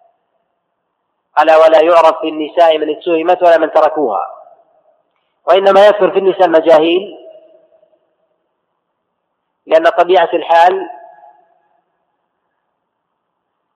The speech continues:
تعين على هذا، فإن أغلب النساء يكن مجهولات عند الرجال، ولا يعني هذا مطعنا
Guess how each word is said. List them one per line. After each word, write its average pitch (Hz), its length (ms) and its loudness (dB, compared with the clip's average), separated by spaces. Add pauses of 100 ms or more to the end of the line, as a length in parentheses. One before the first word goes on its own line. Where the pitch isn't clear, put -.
(960)
تعين 175 300 -4
على 160 220 2
هذا، 160 400 2 (720)
فإن 147 220 -4
أغلب 165 280 0
النساء 160 580 -2 (1080)
يكن 170 220 -8 (120)
مجهولات 156 440 -2
عند 196 200 -6
الرجال، 160 420 -2 (1500)
ولا 151 180 0
يعني 170 400 0
هذا 165 260 0
مطعنا 160 600 -2